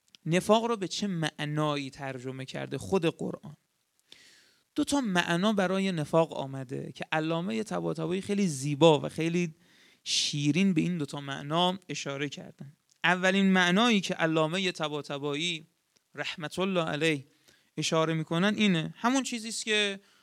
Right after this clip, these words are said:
ما هم از کلمه نفاق بیشتر به ذهن می‌بریم و تعبیر می‌کنیم. می‌گیم آدمی است که تو دلش یه چیزیه،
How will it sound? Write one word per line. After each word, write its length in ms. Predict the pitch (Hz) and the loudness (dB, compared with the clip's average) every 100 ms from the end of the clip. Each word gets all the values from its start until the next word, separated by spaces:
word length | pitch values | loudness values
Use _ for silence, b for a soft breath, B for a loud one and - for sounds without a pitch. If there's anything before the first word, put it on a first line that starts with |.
| b b | b b
ما 260 | 165 190 208 | 2 4 6
هم 160 | 202 | 6
از 240 | 185 160 156 | 4 2 0
کلمه 520 | 170 156 156 151 156 | 2 2 2 2 2
نفاق 520 | 151 151 - 185 175 | 2 0 0 -2 -2
بیشتر 360 | 160 - 180 165 | -4 -2 -2 -2
به 100 | 147 | -8
ذهن 260 | 135 143 | -14 -16
می‌بریم 580 | 143 143 131 135 139 147 _ - | -16 -16 -14 -14 -16 -20 _ -18
و 40 | |
تعبیر 480 | - 156 156 147 147 | -4 -2 0 0 -2
می‌کنیم. 420 | 143 - - 180 | -4 -8 -10 -10
می‌گیم 240 | - - - | -12 -12 -4
آدمی 380 | 208 202 233 226 | -2 -2 -6 -6
است 160 | - | -6
که 160 | 226 220 | -2 -2
تو 140 | 214 | -2
دلش 400 | 180 202 190 165 | 2 4 4 0
یه 80 | 175 | -6
چیزیه، 800 | - 180 185 233 240 247 254 | -6 -8 -6 -4 -2 -2 -4